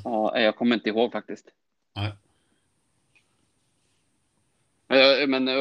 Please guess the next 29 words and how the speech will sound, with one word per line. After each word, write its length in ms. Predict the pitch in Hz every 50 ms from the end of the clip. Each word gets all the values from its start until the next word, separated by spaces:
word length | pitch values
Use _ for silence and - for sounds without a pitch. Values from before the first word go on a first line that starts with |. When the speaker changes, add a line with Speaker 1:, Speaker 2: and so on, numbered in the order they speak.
| 123 -
Speaker 1:
eftersom 300 | - 143 127 110 131 127
jag 80 | 127
inte 100 | 117 131
kommer 180 | 120 147 139 131
ihåg 180 | 123 135 143 117
så 80 | - -
kan 100 | 127 117
jag 60 | 113
inte 140 | 104 - 117
lagt 160 | 117 - -
märke 280 | 110 110 107 - 123
till 120 | - 98 101
han 100 | 98 98
i 40 | 98
alla 120 | 95 95
fall, 180 | - 95 - -
så 60 | 98
att, 60 | - _ _ _ _ _ _ _ _ _ _ _ _ _ _ _ _ _ _ _ _ _ _ _ _ - - - - - _ _ _ _ _ _ _ _ _ _ _ _ _ _ _ _ _ _ _ _ _ - -
ja. 260 | - 120 107 104 101 - - - _ _ - - - - - - - _ _ _ _ _ _ _ _ _ _ _ _ _ _ _ _ _ _ _ _ _ _ _ _ _ _
Eh, 100 | - 135 139 135
ja, 240 | 123 165 156 139 - - _ - -
eh, 240 | 147 143 139 139 -
Pertti 480 | - 170 165 156 - _ - 131 120 - _ _ _ _ _ _
går 200 | - - 131 139
vidare 360 | 120 131 131 131 135 127 117
och, 260 | 120 120 117 _ - 131
eh, 140 | 123 120
pratar 480 | - - - 131 123 - - - - -
om 200 | 127 113 113 110